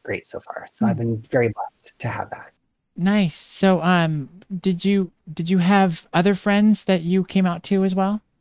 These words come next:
Speaker 2: Have you, have you come
Speaker 1: But
Speaker 2: out to most of your friends?
Speaker 1: You know, I went, I don't know if it's awkward to say most of my friends. I, I think a lot of the friends who are here in New York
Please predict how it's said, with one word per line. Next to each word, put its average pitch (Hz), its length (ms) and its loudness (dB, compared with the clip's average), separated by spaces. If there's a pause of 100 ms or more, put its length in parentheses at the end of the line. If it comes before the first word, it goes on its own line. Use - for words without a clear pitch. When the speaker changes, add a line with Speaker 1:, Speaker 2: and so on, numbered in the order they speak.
(180)
Speaker 2:
Have 165 100 -2
you, 180 160 2
have 175 160 2
you 185 80 2
come 185 120 2
Speaker 1:
But 185 80 6
Speaker 2:
out 185 80 0
to 190 40 2
most 180 180 2
of - 40 -6
your 190 80 0
friends? 208 400 -2 (400)
Speaker 1:
You 233 100 6
know, 262 80 8
I 254 160 4
went, 294 220 4
I 185 80 4
don't 240 120 6
know 214 80 0
if 208 60 -2
it's 196 120 2
awkward 214 200 4
to 185 60 2
say 165 100 4
most 147 320 4
of 135 60 -2
my 123 60 0
friends. 101 440 -6 (100)
I, 160 120 4
I 160 100 4
think 160 160 2
a 143 40 6
lot 185 200 6
of 185 60 4
the 180 80 4
friends 147 420 4
who 135 540 2
are 131 160 4
here 156 280 4
in 139 80 4
New 131 120 2
York 127 260 0